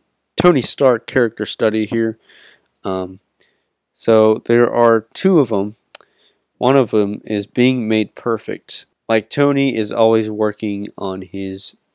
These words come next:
armor, his Iron Man suits. Whenever he discovers a flaw, he fixes it. Um, that's the same thing that God does for us, but more on that in a character study. Um, there's also parallels to the armor of God.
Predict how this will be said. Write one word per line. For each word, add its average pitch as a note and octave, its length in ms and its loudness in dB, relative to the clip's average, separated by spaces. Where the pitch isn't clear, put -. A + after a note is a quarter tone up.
armor, A2 420 -2
his G2 280 -8
Iron G#2+ 300 -4
Man G2 200 -6
suits. - 560 -10
Whenever G#2 720 0
he G#2 180 -6
discovers G#2+ 460 -4
a G2+ 60 -4
flaw, G2 480 -2
he G2+ 180 -14
fixes - 580 -8
it. - 180 -10
Um, G2 360 -10
that's A2 180 -10
the G#2 80 -14
same G#2 260 -8
thing G#2 240 -10
that - 140 -20
God G2+ 280 -6
does F#2+ 200 -8
for G#2+ 260 -4
us, - 380 -8
but - 120 -12
more A2+ 280 2
on G2+ 100 -2
that F#2 320 -6
in F#2 160 -10
a F#2 120 -10
character - 420 -10
study. C#3 520 -2
Um, G2 280 -2
there's G#2 180 -6
also B2 800 2
parallels A#2 580 6
to A2 180 -6
the G#2 240 -4
armor A#2+ 360 -2
of - 180 -10
God. F#2+ 400 -2